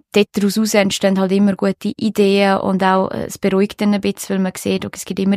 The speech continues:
irgendeinen Weg, man schafft es immer irgendwie, auch wenn das Risiko da ist. Ähm, und ja, ein anderer Ausgleich, den ich einfach mega brauche, ist, ist der Sport immer noch. Das mache ich nebenbei.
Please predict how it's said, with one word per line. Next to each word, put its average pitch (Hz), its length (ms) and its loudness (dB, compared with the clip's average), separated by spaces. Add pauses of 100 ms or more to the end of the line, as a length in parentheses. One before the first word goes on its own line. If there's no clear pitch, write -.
irgendeinen 202 320 2
Weg, 196 280 2
man 185 100 0
schafft - 280 -6
es - 40 -12
immer 202 240 -2
irgendwie, 202 380 0
auch 185 160 -2
wenn 180 140 -2
das 190 200 -8
Risiko 196 380 -6
da 190 240 0
ist. 214 180 0 (640)
Ähm, 180 560 2
und 175 460 -2
ja, 175 120 2
ein 185 120 4
anderer 185 300 2
Ausgleich, 196 480 0 (140)
den 190 240 2
ich 185 100 2
einfach - 480 -4
mega 190 240 0
brauche, 196 400 -2
ist, - 220 -2
ist - 220 -6
der 190 60 -4
Sport - 380 0
immer 226 220 4
noch. 220 280 2
Das - 160 -4
mache 202 260 -2
ich 214 100 -6
nebenbei. 196 520 0